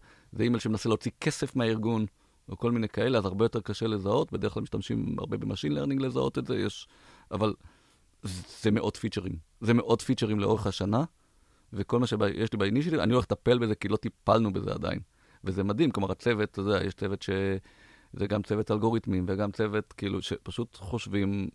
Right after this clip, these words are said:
אה, על איך, אה, איך פותרים את זה.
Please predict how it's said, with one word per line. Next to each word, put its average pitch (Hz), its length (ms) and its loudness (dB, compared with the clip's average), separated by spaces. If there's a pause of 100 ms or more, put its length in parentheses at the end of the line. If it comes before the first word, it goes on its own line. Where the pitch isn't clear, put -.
(200)
אה, 95 280 -2 (640)
על 101 180 0
איך, 98 380 -2
אה, 104 680 2
איך 113 120 0
פותרים 135 380 2
את 92 80 0
זה. 90 160 0